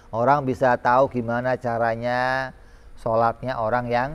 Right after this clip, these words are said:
sakit, gimana wudhunya orang yang sakit,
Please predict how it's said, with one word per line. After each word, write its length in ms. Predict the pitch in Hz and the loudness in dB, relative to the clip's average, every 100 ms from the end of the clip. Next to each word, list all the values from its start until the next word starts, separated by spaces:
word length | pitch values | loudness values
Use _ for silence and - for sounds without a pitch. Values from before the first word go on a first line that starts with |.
| 175 - - | -12 -18 -18
sakit, 1200 | - 98 95 92 - 98 95 95 95 95 95 95 95 | -8 -6 -6 -10 -16 -12 -10 -8 -8 -8 -8 -10 -10
gimana 480 | 107 107 113 127 127 | -12 -8 -6 -4 -4
wudhunya 720 | 131 131 117 110 107 127 131 | -2 -2 -2 -4 -4 -4 -2
orang 320 | 113 113 120 | -2 -2 -2
yang 320 | 117 107 107 98 | -2 -6 -8 -8
sakit, 960 | 104 98 95 - - 98 98 98 95 | -4 -2 -4 -8 -14 -10 -6 -6 -8